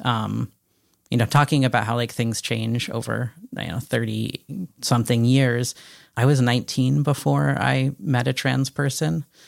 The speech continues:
And I didn't even really know, um, you know, queer, gay identified folks growing up. Um, probably when I hit puberty was really when things started to shift for me.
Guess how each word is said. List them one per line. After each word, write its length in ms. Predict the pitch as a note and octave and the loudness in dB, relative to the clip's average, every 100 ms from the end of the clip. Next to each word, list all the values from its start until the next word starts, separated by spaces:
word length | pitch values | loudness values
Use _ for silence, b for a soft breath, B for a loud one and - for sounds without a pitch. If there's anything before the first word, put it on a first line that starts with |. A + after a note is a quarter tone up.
| b b - | b b 2
And 120 | B2+ | 4
I 80 | B2+ | 6
didn't 180 | D3 D#3+ | 6 4
even 220 | D#3 D3 | 4 4
really 260 | C3+ C3 B2+ | 4 4 4
know, 600 | A#2+ B2 A#2+ A#2+ A#2 A#2 | 2 2 2 0 -2 -2
um, 480 | A#2+ A2 G#2+ G#2+ G#2+ B2+ | -2 -2 -2 -4 -6 -2
you 100 | A#2 | 0
know, 320 | G#2+ A2 A#2 - G#3+ - | 0 -2 -4 -10 -14 -8
queer, 400 | - A#2+ A#2 G#2+ | -2 2 2 0
gay 280 | G#2+ A2+ A#2 | -2 -2 -2
identified 600 | A2+ A#2 A2+ B2+ B2+ A#2+ | -2 -4 -2 -2 -2 -2
folks 340 | B2+ B2 - | -4 -4 -8
growing 380 | - B2+ B2 A#2+ | -2 0 2 2
up. 260 | A#2 A#2 - | 0 -2 -4
Um, 420 | B2 A2 A2 A2 A2+ b b b b C4+ - | -2 0 0 -2 -6 b b b b -18 0
probably 300 | D#3 E3 F3+ | 4 4 4
when 120 | C#3+ | 4
I 120 | B2+ | 2
hit 180 | A#2 - | 0 -4
puberty 480 | - A#2 C3+ D#3 D#3 | -4 -2 0 -2 -2
was 180 | C#3 | -4
really 280 | B2+ C3+ C#3 | 0 2 2
when 240 | C3+ C3+ C3 | 2 2 0
things 320 | C#3 C3+ C3 | 2 2 2
started 320 | C3 B2 B2+ | 0 0 0
to 100 | C3+ | -2
shift 340 | - C3+ - | 0 -2 -2
for 200 | - D3+ | -6 0
me. 320 | D3 D3+ D#3 | 2 2 0